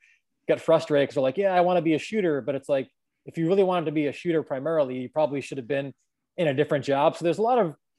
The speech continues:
redundancy and overlap, but I would say that, like, pararescue, like, really your, your primary job is medicine and technical rescue, and you're, you're a shooter second.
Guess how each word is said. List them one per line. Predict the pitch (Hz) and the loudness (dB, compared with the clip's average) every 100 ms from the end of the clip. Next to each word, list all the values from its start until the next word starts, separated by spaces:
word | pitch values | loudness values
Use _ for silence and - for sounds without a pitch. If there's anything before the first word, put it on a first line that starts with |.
| _ _ | _ _
redundancy | 156 151 165 175 190 151 | -4 0 0 -2 -4 -6
and | |
overlap, | 131 170 156 143 135 - | 0 0 2 0 0 0
but | 139 - _ _ _ | -2 -4 _ _ _
I | 147 | -4
would | 156 151 | -4 -2
say | 160 | -2
that, | 139 | -2
like, | 131 - | -6 -4
pararescue, | 165 147 156 - 156 143 | -2 0 0 -2 -8 -6
like, | 135 127 | -4 -6
really | 139 147 151 | -4 -2 0
your, | 139 151 156 143 - _ _ _ _ _ - | 0 0 0 -2 -6 _ _ _ _ _ -10
your | 147 | -4
primary | - 165 156 147 | 0 2 2 2
job | 123 147 151 143 | 2 4 4 2
is | 139 127 - _ | -2 -6 -10 _
medicine | 139 143 147 170 | -2 0 0 -2
and | 139 | -4
technical | 120 160 147 131 | -6 -8 -4 2
rescue, | 143 143 180 165 | 2 2 0 0
and | 147 | 0
you're, | 139 127 123 _ _ _ _ | -2 -2 -4 _ _ _ _
you're | 139 135 | -2 -2
a | |
shooter | - 165 147 | 0 0 0
second. | 127 143 139 180 | 2 0 2 0